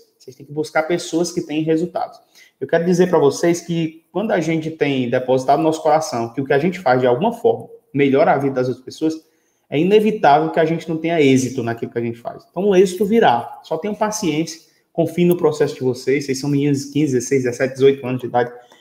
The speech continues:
e que vão crescer muito. Eu tenho trinta e três, mas eu comecei muito na idade de vocês, então me vejo muito. Não no digital, poderia até começar do digital e nem feito concurso, cara.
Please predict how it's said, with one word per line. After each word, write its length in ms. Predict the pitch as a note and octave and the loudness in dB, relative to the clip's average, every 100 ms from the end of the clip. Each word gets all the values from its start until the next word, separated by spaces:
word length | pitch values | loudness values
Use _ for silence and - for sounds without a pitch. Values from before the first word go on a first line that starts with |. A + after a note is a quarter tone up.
| - | -8
e 60 | |
que 120 | C#3 C#3 | -2 0
vão 160 | D#3 | 0
crescer 380 | - C#3+ C#3 D#3 | 4 2 2 -2
muito. 340 | C#3 C#3 D#3 | 0 -2 0
Eu 40 | C3+ | 0
tenho 140 | C#3 | -2
trinta 300 | D#3 F3+ F3 | 0 2 4
e 140 | C#3+ - | 0 2
três, 300 | C#3 D3+ C#3+ | 2 4 2
mas 140 | C#3+ | 2
eu 100 | D3+ | 2
comecei 560 | E3+ E3+ - F3 E3+ D3 | 4 0 2 2 2 2
muito 240 | E3 F3+ | 0 0
na 100 | C#3 | -2
idade 240 | B2+ C3 | 0 0
de 60 | B2+ | 0
vocês, 320 | A#2+ A#2+ C#3+ | -6 -4 -4
então 120 | C#3+ | -2
me 140 | D3 C#3 | -2 2
vejo 240 | C#3 D3+ | 2 2
muito. 260 | C3 C#3 - _ _ _ _ | -2 -6 -8 _ _ _ _
Não 240 | D3+ F3 A#3+ | -4 0 2
no 100 | G#3+ | 2
digital, 520 | E3+ E3 - C#3 F3 | 2 -2 2 2 4
poderia 260 | G#3 G3+ G#3 | 4 6 4
até 180 | B3 | 2
começar 320 | A#3+ A#3 A#3 G#3+ | 2 0 2 2
do 80 | |
digital 420 | F#3+ G#3 - E3+ G3 | 2 -2 2 2 4
e 40 | |
nem 100 | G#3 | 0
feito 260 | G3 G#3 - | 0 0 0
concurso, 440 | G#3+ - F#3 - | -8 -4 -6 -6
cara. 220 | - - | -10 -12